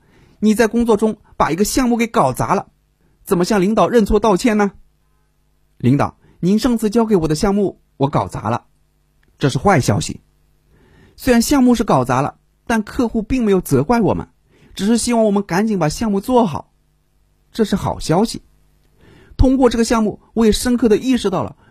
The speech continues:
工作的认真和对细节的把握是有多么的重要。我在接下去的工作里啊，一定会百分之一百的认真，同时也会注意每一个细节，绝对不会再犯类似的错误。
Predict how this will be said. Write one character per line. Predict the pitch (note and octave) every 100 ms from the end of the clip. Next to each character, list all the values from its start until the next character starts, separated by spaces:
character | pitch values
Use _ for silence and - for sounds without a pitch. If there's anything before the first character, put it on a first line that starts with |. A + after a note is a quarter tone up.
| _
工 | B3+ C4
作 | C4 A3
的 |
认 | G#3+ A3+
真 | G3+ G#3+ - _
和 | - G3+
对 | A3+
细 | - A#3
节 | F3+
的 | F#3
把 | - -
握 | C#3+ F3 - -
是 | -
有 | A2+
多 | A2 G#2+
么 |
的 | G#2
重 | G#2 G#2
要。 | G#2+ - _ _ _ _ _ _ -
我 | - F3+
在 | G#3
接 | F3+ A#3+
下 | A#3
去 | G3+
的 | E3
工 | B2+ A#2+
作 | C3 A2+
里 | E2+
啊， | - _ _
一 | - G#3+
定 | A#3+ A3+
会 | G3 - -
百 | F3+ C#3
分 | G#3+ A3+
之 | B3
一 | C4
百 | - G#2+
的 | G#2
认 | A#2 G2+
真， | G2 - _ _ _ _ _
同 | C#3 C#3+
时 | D#3 C3+ - -
也 | C3
会 | D3+
注 | D3+
意 | F#3
每 | D#3 C3+
一 | C3+
个 | G#3+
细 | G#3+ B3+ F#3
节， | - - _ _ _ -
绝 | - B3
对 | C#4+
不 | A3
会 | G#3+
再 | G3 F#3+
犯 | F3 F3
类 | E3
似 | D3+
的 | B2+
错 | C#3
误。 | A#2 G#2